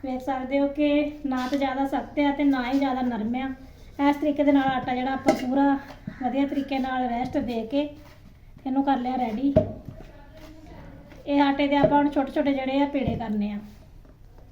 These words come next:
ਮੰਨ ਲਓ ਕਿ ਦੋਵਾਂ ਹਿੱਸਿਆਂ ਦੇ ਵਿੱਚ ਇਹਨੂੰ ਵੰਡ ਲੈਣਾ ਵਾ। ਦੇਸੀ ਜਿਹਾ ਤਰੀਕਾ ਜੇ ਆਪਾਂ ਇਹਨੂੰ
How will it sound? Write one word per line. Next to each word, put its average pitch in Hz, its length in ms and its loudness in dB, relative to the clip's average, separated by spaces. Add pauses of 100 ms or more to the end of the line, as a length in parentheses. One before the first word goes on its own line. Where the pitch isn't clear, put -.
(640)
ਮੰਨ 262 200 0
ਲਓ 277 140 4
ਕਿ 285 480 0 (1900)
ਦੋਵਾਂ 285 260 4
ਹਿੱਸਿਆਂ 320 280 0
ਦੇ 269 100 0
ਵਿੱਚ 294 220 4
ਇਹਨੂੰ 285 360 2 (840)
ਵੰਡ 247 260 0
ਲੈਣਾ 220 280 -4
ਵਾ। 202 140 -6 (680)
ਦੇਸੀ 277 280 0
ਜਿਹਾ 294 120 2
ਤਰੀਕਾ 294 320 0
ਜੇ 294 120 4
ਆਪਾਂ 285 260 4
ਇਹਨੂੰ 285 300 4